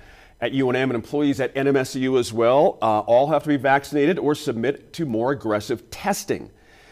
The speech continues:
And Laura, those employers have wondered if they have the power to do this. Interesting legal question. Now that the virus is back with a vengeance, you know, uh, those worries seem to have been set aside,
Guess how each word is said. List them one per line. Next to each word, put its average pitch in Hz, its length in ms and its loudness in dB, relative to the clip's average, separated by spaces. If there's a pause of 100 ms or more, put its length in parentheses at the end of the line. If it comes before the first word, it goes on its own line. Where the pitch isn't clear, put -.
(220)
And 120 120 -6
Laura, 175 180 4
those 165 200 2
employers 160 640 0
have 147 180 -6
wondered 175 380 0
if 190 120 0
they 190 100 2
have 180 160 -2
the 165 80 0
power 247 500 -2
to 180 80 4
do 220 220 -2
this. 131 220 0
Interesting 196 420 -2
legal 190 240 0
question. 135 480 0 (380)
Now 185 140 2
that 214 120 4
the 175 80 2
virus 160 360 4
is 127 80 -4
back 147 220 0
with 147 100 -2
a 139 40 2
vengeance, 139 760 -2
you 151 100 0
know, 180 220 0
uh, 139 160 0
those 180 260 0
worries 175 220 0
seem 170 160 0
to 160 60 2
have 143 80 -2
been 147 120 0
set 156 180 -2
aside, 147 400 -2